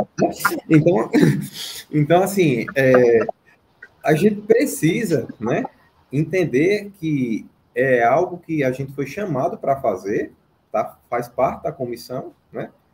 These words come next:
E é um instrumento de Deus mesmo pra quebrar a mesmice, pra quebrar essa vida comum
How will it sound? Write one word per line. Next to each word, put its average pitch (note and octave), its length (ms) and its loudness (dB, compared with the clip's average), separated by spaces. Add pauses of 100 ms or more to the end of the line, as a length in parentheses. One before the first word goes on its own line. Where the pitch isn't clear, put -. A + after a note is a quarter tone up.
(400)
E A3 260 -6
é A#3 80 0
um C4+ 120 -6
instrumento A#3+ 540 -4
de G3 80 -10
Deus D3+ 260 -2
mesmo A#2+ 380 -6
pra G3 140 -8
quebrar G3 600 -2
a - 20 0
mesmice, A3 720 -6 (680)
pra C3+ 160 -4
quebrar E3 920 -2
essa G3+ 240 -4
vida F#3+ 260 -4
comum A3 600 -4